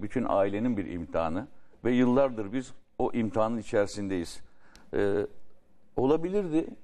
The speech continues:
ama böyle oldu. Ee, böyle oldu diye biz, e, kardeşimizin arkasında durmamazlık etmedik.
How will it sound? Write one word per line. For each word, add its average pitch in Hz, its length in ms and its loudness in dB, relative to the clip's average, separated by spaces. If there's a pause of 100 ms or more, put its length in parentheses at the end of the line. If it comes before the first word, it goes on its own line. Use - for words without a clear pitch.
ama 143 240 2
böyle 160 260 8
oldu. 85 480 0 (680)
Ee, - 40 0 (480)
böyle 151 240 6
oldu 135 380 4
diye 127 280 2 (320)
biz, 117 360 -2 (460)
e, 92 380 6 (240)
kardeşimizin 117 800 0
arkasında 110 640 0
durmamazlık 117 640 2
etmedik. 117 440 0